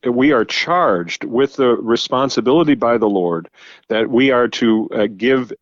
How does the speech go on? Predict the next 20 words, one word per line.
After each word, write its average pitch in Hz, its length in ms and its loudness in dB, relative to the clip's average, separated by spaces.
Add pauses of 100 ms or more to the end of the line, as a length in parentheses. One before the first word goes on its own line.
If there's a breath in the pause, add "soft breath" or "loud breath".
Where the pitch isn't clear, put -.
(260)
give 135 320 0
out 120 460 -2 (260)
hi-, 120 240 -4
you 110 160 -2
know, 101 120 0
his, 104 360 -2
uh, 107 160 0
means 113 380 0
of 95 120 -2
grace, 110 380 0
his 101 260 -2
word 110 360 2
and 98 160 -2
sacrament, 107 720 -2 (440 soft breath)
you 95 60 -14
know, 90 100 -6
law, 107 240 0
gospel, 110 760 0
and, 101 420 -4
uh, 92 220 0